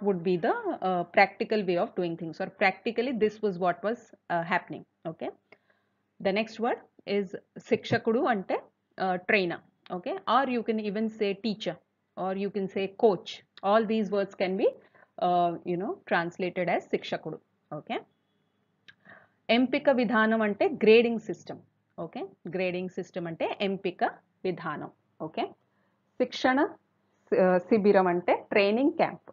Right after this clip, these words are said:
ఓకే? శిబిరం అంటే క్యాంప్. ఓకే? క్రీడలు అంటే స్పోర్ట్స్. క్రీడలు అంటే స్పోర్ట్స్. ఓకే? క్రీడారంగం అంటే స్పోర్ట్స్ వరల్డ్. Or, uh, you, you can, uh, use the word, uh,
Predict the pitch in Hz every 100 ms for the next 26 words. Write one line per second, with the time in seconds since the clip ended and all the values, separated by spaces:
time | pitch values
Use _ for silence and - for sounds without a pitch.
0 | 175 170 330 - 226 190 196 185 170 311
1 | - _ 180 156 160 - - _ _ _
2 | 165 - 359 - _ _ _ _ _ _
3 | _ 233 269 240 220 226 247 185 226 -
4 | - _ _ - 175 - - - _ _
5 | _ 214 220 208 202 392 - _ _ _
6 | 175 190 - 440 - 180 - - - _
7 | _ _ - 170 - - _ - 226 226
8 | 220 214 196 220 415 _ _ - 185 294
9 | 494 _ _ _ _ - 330 - 175 -
10 | - - 214 214 214 - 190 185 196 202
11 | 208 220 226 214 214 196 185 175 214 220
12 | 220 202 196 349 - - 175 175